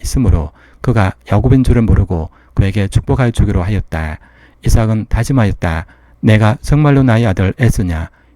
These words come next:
야곱이 대답하였다. "예, 그렇습니다." 이삭이 말하였다. "나의 아들아, 내가 사냥하여 온 것을 나에게 가져오너라. 내가 그것을 먹고서 너에게 마음껏 복을 빌어 주겠다." 그의 아버지 이삭이 그에게 말하였다.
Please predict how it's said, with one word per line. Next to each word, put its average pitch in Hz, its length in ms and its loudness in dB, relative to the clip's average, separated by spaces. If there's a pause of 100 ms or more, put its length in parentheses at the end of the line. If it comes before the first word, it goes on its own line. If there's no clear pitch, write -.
야곱이 101 400 0
대답하였다. 98 720 -2 (400)
"예, 101 200 2
그렇습니다." 98 800 0 (480)
이삭이 131 360 2
말하였다. 104 680 -2 (320)
"나의 117 200 4
아들아, 98 420 0 (300)
내가 107 460 2
사냥하여 139 480 2
온 117 160 -2
것을 104 400 -2 (120)
나에게 107 240 0
가져오너라. 87 640 0 (380)
내가 104 220 2
그것을 135 300 2
먹고서 110 520 0 (100)
너에게 95 400 -2
마음껏 110 440 -2
복을 127 220 0
빌어 104 340 -2
주겠다." 80 600 -4 (420)
그의 127 180 2
아버지 104 440 0
이삭이 98 500 0
그에게 117 220 -2
말하였다. 98 720 -2